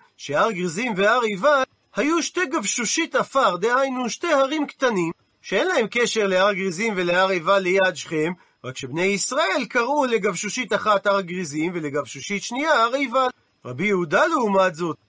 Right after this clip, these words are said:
שזיהה את הר גריזים והר עיבל ליד העיר שכם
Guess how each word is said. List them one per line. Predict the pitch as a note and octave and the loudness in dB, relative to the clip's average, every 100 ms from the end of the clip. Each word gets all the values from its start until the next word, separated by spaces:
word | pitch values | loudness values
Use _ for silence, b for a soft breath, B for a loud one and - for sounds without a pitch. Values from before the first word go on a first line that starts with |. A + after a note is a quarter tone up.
| _ - | _ -12
שזיהה | - F3+ D#3+ G3 A#3+ | -4 -2 2 4 4
את | A3 | 2
הר | G#3+ A3+ | 0 0
גריזים | G3+ G3 F#3 A#3 F#3 | 0 -2 -2 -2 2
והר | F#3+ A3 | 4 4
עיבל | A3 G3 E3+ A3+ | 2 -2 2 2
ליד | G3+ D#3+ G3 E3 | 2 2 2 2
העיר | D#3+ G#3+ G#3 | -2 -2 -4
שכם | - E4 | -2 0